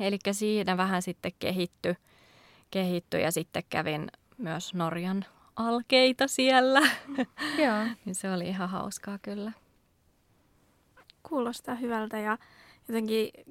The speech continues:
Speaker 3: kiva kuulla, että joku on lähtenyt myös niinku Pohjoismaihin vaihtoon, koska mä ainakin kavereistani tiedän, että moni lähtee jonnekin niinku muualle Eurooppaan, jonnekin vaikka Italiaan tai jonnekin, niin kiva kuulla, että on niinku Pohjoismaissakin oltu.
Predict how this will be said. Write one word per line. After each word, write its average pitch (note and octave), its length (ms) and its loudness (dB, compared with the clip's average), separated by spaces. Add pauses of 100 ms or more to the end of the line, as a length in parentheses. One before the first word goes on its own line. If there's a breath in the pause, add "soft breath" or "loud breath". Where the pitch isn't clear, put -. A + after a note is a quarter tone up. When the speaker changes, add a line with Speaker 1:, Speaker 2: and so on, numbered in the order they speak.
Speaker 3:
kiva A3+ 220 0
kuulla, F#3+ 280 -2
että G3 120 -6
joku A3 140 -6
on F#3 100 0
lähtenyt F#3 380 -4
myös - 240 -4
niinku G#3 260 -4
Pohjoismaihin - 840 -6
vaihtoon, - 360 -6
koska - 220 -8
mä F#3+ 220 -2
ainakin G#3 400 -8
kavereistani G#3 560 -2
tiedän, G#3+ 220 -4
että G#3 120 -6 (380 loud breath)
moni F3 180 0
lähtee F#3+ 300 -2
jonnekin F#3 500 -4
niinku - 280 -4 (280)
muualle G3 540 -2 (340)
Eurooppaan, A3 680 -2
jonnekin G#3 480 -4
vaikka - 400 -4 (840 soft breath)
Italiaan - 500 -2
tai A3+ 160 -2
jonnekin, A3 440 -4
niin G#3 100 -4
kiva G3 180 -2
kuulla, G3 240 -2
että A3 180 -4
on G3+ 60 0
niinku G3 140 -4
Pohjoismaissakin - 840 -6
oltu. - 280 -8